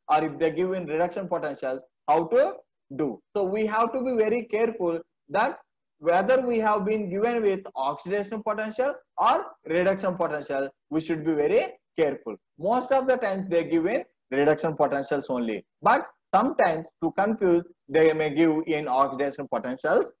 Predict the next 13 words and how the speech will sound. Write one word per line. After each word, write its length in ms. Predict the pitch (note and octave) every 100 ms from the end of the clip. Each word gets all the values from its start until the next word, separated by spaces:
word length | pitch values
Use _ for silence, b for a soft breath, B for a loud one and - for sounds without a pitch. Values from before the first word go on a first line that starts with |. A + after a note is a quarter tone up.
| -
also. 460 | A#2 A#2 - G#2 -
So 160 | A3 A3
what 320 | A3 C4 C4
will 160 | C#4 B3+
be 80 |
the 180 | B3 A3+ -
formulas? 400 | E3+ D#3+ C#3+ C#3+ - _
Let 200 | D3+ D3+
us 200 | D3+ - -
see. 120 | F#2 _ _ _ _ _ _ _ _ -
Say, 160 | C#4+ D4+
for 160 | B3
example, 640 | G3 F3+ F#3 F3+ D3 D3+